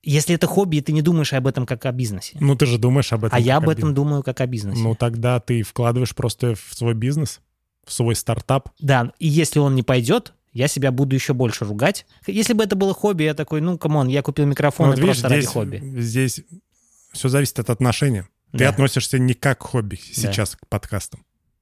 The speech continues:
Speaker 2: Поэтому ты к себе и критичен.
Speaker 1: А смотри, вот в бизнесе есть такая штука.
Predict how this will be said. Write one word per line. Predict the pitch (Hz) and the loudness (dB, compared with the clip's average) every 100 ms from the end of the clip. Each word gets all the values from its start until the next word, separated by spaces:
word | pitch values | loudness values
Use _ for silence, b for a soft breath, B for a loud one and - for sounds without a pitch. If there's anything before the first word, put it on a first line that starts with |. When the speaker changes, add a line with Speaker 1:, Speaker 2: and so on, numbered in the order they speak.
| _ | _
Speaker 2:
Поэтому | - 104 123 120 | -2 0 2 2
ты | 117 - 120 | 2 0 -2
к | - | -2
себе | 123 113 117 | -2 0 0
и | |
критичен. | - 110 131 117 90 - _ _ B | 0 -2 -2 -4 -6 -14 _ _ B
Speaker 1:
А | 135 | -4
смотри, | 156 156 147 | 0 2 2
вот | 110 - - | 0 -6 -6
в | 139 | -4
бизнесе | 120 214 214 151 135 | 0 0 0 0 0
есть | 165 - | 0 -2
такая | 120 127 | 0 -2
штука. | - 123 - | -2 -8 -8